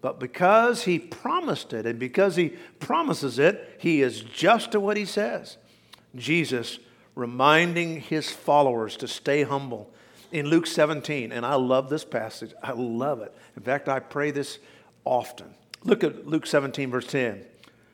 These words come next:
"So likewise, you, when you have done all," what? "When you've done everything you were commanded."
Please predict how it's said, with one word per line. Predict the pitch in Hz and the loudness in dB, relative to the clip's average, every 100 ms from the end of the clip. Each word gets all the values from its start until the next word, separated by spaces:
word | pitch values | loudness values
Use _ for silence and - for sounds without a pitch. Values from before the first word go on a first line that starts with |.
| _ _ | _ _
"So | - - 143 196 294 | -12 0 8 10 10
likewise, | 302 320 320 190 127 92 - - - - _ _ _ _ _ _ _ | 8 8 6 6 4 4 -8 -12 -14 -16 _ _ _ _ _ _ _
you, | 117 143 254 349 277 135 98 - - _ _ _ _ _ _ | -4 4 8 8 8 4 0 -16 -20 _ _ _ _ _ _
when | 143 170 175 | 2 4 6
you | 233 254 | 6 6
have | 196 180 156 | 8 8 8
done | 160 143 139 - - _ | 4 4 2 -4 -16 _
all," | - 294 349 277 139 87 - - _ _ _ | 6 10 10 8 6 0 -8 -20 _ _ _
what? | 135 127 143 170 - - - _ _ _ _ _ _ _ _ _ | -12 0 4 6 4 -2 -16 _ _ _ _ _ _ _ _ _
"When | 165 226 226 | 4 6 8
you've | 220 170 | 6 4
done | 165 156 147 - - | 2 2 -2 -8 6
everything | 277 339 311 339 - 302 285 | 6 6 4 2 2 0 2
you | 277 269 | 2 2
were | 247 | 0
commanded." | 233 202 190 156 117 101 | 0 2 2 2 -2 -10